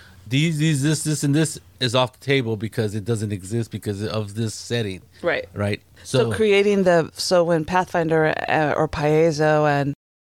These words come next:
Speaker 2: and Pinnacle get together and create Pathfinder and Savage Worlds,
Speaker 1: Right.
Speaker 2: and on the cover of the book, I saw it at Barnes and Noble,
Speaker 1: Yeah.
Speaker 2: it says Pathfinder, and then it has the Savage Worlds thing. And that just, like, it kind of freaked me out for a minute
Speaker 1: Yeah,
Speaker 2: 'cause I'm
Speaker 1: that
Speaker 2: all,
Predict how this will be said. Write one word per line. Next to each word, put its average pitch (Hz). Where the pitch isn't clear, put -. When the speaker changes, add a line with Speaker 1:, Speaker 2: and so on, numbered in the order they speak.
Speaker 2:
and 160
Pinnacle 170
get -
together 170
and 147
create 165
Pathfinder 147
and 139
Savage 139
Worlds, 175
Speaker 1:
Right. 117
Speaker 2:
and 175
on 185
the 170
cover 208
of 165
the 156
book, 156
I 151
saw 147
it 147
at -
Barnes 139
and 139
Noble, 156
Speaker 1:
Yeah. 165
Speaker 2:
it -
says 151
Pathfinder, 151
and 147
then 151
it 151
has 147
the 139
Savage 147
Worlds 175
thing. 151
And 180
that 220
just, 170
like, -
it -
kind 202
of 202
freaked -
me 175
out 185
for 220
a 220
minute 247
Speaker 1:
Yeah, 233
Speaker 2:
'cause 196
I'm 165
Speaker 1:
that 165
Speaker 2:
all, 160